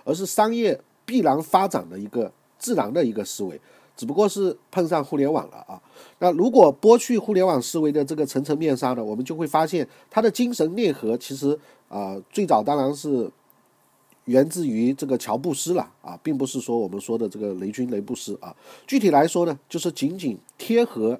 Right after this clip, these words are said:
人性化的这个时代需求，以用户为中心，用科技的这个手段，用艺术的这个气质，把产品和服务做到一种极致。那这种极致呢，要实现实用性和艺术性的这种完美的融合，而且呢，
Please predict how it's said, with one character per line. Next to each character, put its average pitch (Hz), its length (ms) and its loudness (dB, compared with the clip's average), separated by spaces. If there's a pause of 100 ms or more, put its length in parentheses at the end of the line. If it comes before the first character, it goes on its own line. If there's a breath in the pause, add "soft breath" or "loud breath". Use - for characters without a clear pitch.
(120)
人 113 280 -4
性 202 200 -6
化 156 240 4
的 110 100 -4
这 92 120 -10
个 226 80 -6
时 - 200 -6
代 147 160 0
需 - 200 -8
求， - 200 -10 (420 soft breath)
以 113 140 -4
用 170 140 2
户 147 140 -2
为 120 140 2
中 151 160 -4
心， 165 200 -6 (360 loud breath)
用 202 240 6
科 - 260 2
技 226 160 -2
的 165 140 2
这 156 80 -4
个 160 80 -2
手 107 180 -2
段， 139 240 0
用 156 160 -4
艺 202 140 -4
术 202 160 -6
的 151 100 0
这 131 100 -6
个 143 100 0
气 208 220 -4
质， 170 220 -4 (260 loud breath)
把 123 140 6
产 147 240 -4
品 151 160 -4
和 131 100 -2
服 131 240 -6
务 151 80 0
做 156 160 0
到 139 140 0
一 139 80 2
种 120 160 -4
极 190 200 -10
致。 156 200 -6 (200)
那 156 100 -4
这 302 140 -2
种 196 180 4
极 131 160 -6
致 160 160 -2
呢， 139 160 0 (280 soft breath)
要 180 200 4
实 - 180 -4
现 170 200 -2
实 135 220 -4
用 208 160 2
性 165 220 -4
和 123 120 0
艺 196 180 -4
术 160 180 -6
性 135 140 -4
的 117 80 -4
这 117 120 -10
种 101 160 -6
完 110 200 -2
美 156 100 0
的 92 140 -6
融 90 200 -12
合， 80 220 -16 (300 soft breath)
而 135 100 -6
且 147 120 0
呢， 135 180 2